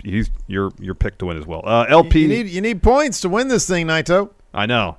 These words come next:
Speaker 1: He's got, what, uh, four matches left? Is that right? He's gonna win 'em all. Uh, L P defeated Yujiro Takahashi. Jeff Cobb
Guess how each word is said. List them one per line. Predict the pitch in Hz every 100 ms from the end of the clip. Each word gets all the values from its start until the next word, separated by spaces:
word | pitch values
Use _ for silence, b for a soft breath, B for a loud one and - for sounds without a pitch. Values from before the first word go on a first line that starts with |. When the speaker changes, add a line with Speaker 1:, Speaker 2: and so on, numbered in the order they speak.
| -
Speaker 1:
He's | 107 -
got, | 113 107
what, | 104 95
uh, | 95 95 95 95 95 92 92 92 90 85 - -
four | - 117
matches | 113 117 131 123
left? | 127 - -
Is | -
that | 95
right? | 107 127 - - - -
He's | -
gonna | 95
win | 90
'em | 82
all. | 78 - b b b b b b -
Uh, | 104 104
L | 135 147
P | 147 156 160 131 92
defeated | 107 - 120 110 101 82
Yujiro | 110 123 110 110
Takahashi. | - 120 110 92 107 117 107
Jeff | 98 92
Cobb | - 95 98 95